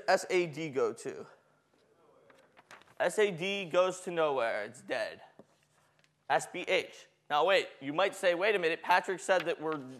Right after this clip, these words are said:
using this weird dictionary order where E is at the end, it comes before H." That's our tie break order, but it turns out that breadth first search and depth first search don't sort in any way.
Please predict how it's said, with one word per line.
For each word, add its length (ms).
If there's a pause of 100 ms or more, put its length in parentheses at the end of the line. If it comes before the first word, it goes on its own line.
using 300
this 160
weird 240
dictionary 400
order 260
where 160
E 380 (180)
is 140
at 80
the 100
end, 140
it 80
comes 160
before 260
H." 220 (720)
That's 200
our 120
tie 260
break 300
order, 340 (300)
but 180
it 100
turns 220
out 380
that 360
breadth 200
first 200
search 180
and 100
depth 100
first 140
search 260
don't 260
sort 580 (640)
in 120
any 200
way. 420